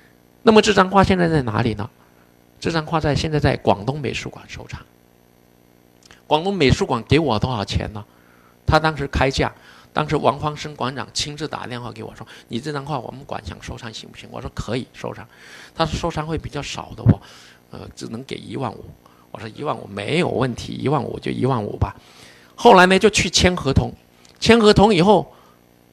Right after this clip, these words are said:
这个王馆长很热情：“哎呀，你这张画来了，一万五你都给我们哈。”啊，这个黄老师真是不好意思，我们这几年刚好搞一个，呃，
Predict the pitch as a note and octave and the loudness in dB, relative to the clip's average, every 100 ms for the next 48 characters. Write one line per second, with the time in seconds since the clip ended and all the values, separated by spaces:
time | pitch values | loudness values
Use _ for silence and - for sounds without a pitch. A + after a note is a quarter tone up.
0 | _ _ _ _ _ _ - G#3+ F#3+ E3 | _ _ _ _ _ _ 2 8 8 8
1 | D3+ F#3 F3+ G3+ C3 A2+ A#2+ D3 F#3 - | 6 8 8 8 6 2 2 8 8 8
2 | D3+ C3+ D3 B2+ A#2 C#3 C#3 C#3+ C#3+ A#2+ | 0 2 2 2 -2 -4 -8 -6 -4 -2
3 | A#2 A#2 C3 C#3+ A#2 G#2 - A#2 - A2+ | 0 -2 -2 -2 -4 -8 -4 -4 0 0
4 | A2+ G2+ G#2 G2+ - - - - - - | 0 -2 -8 -10 -10 -20 -20 -20 -20 -20
5 | - B2 A#2+ G#2 - C#3 C3 A2+ A2 - | -6 -2 0 -2 -4 -4 -4 -4 -8 -12
6 | _ _ - C#3 A2 B2+ C3 A#2+ B2+ G#2+ | _ _ -4 -2 -2 -6 -10 -10 -10 -12
7 | - - - - C3 G#2 A2 - A2+ G2+ | -16 -20 -10 0 2 2 0 -4 -6 -8
8 | A2 E3+ - G#2 A2+ C#3+ C#3+ A2 - - | -6 -6 -6 -8 -6 -4 -2 -4 -8 -10
9 | - C3+ B2+ A2+ G#2+ _ _ _ _ - | -10 -8 -8 -8 -12 _ _ _ _ -10
10 | F#2+ F#2 | -10 -10